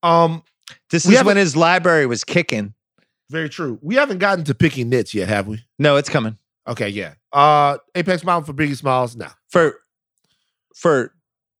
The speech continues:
Speaker 2: l-, the late Biggie Smalls. For he, the, he, he's already dead Biggie Smalls.
Speaker 1: No, because he died and then they put Life After Death out. And then Life After Death was, remember, it can't be dead Biggie Smalls because dead Biggie Smalls had his own movie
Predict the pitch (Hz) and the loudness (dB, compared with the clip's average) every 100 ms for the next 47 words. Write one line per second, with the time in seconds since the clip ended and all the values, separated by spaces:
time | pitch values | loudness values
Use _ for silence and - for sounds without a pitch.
0 | - 135 117 - 135 135 175 165 - 120 | -6 -6 -4 0 2 4 2 0 -2 -2
1 | 104 - 104 82 - - - _ _ _ | -2 -6 -8 -8 -10 -16 -20 _ _ _
2 | _ _ 135 123 143 117 147 139 123 - | _ _ -2 0 -2 -2 0 0 -2 -6
3 | 135 185 165 170 143 127 165 175 127 104 | -2 0 2 2 0 0 2 2 0 -4
4 | 98 - 73 - - _ _ - 123 127 | -6 -10 -12 -14 -20 _ _ -10 -2 -2
5 | 90 - 113 139 117 101 131 120 127 135 | -2 -8 -2 2 2 0 -6 0 2 4
6 | 127 107 104 110 107 147 110 117 117 110 | 2 -4 -10 -8 -6 -6 -4 -4 -2 -6
7 | - 85 110 101 90 87 - _ _ _ | -6 -4 -4 -4 -8 -8 -12 _ _ _
8 | _ 110 104 104 107 113 104 98 90 104 | _ -12 -8 -4 -4 -4 -6 -6 -4 -4
9 | - 98 87 - _ - 139 143 113 - | -4 -8 -8 -12 _ -2 2 2 0 -4
10 | _ 123 175 156 131 104 98 - 135 120 | _ -4 -2 0 -2 -4 -10 0 2 2
11 | 117 113 117 110 101 107 107 92 135 123 | -2 -2 -2 -4 -4 -8 -8 -2 -2 0
12 | 123 113 117 107 101 110 95 - 127 107 | -6 -8 -6 -6 -4 -6 -6 -6 -4 -4
13 | 104 107 95 - | -4 -4 -6 -20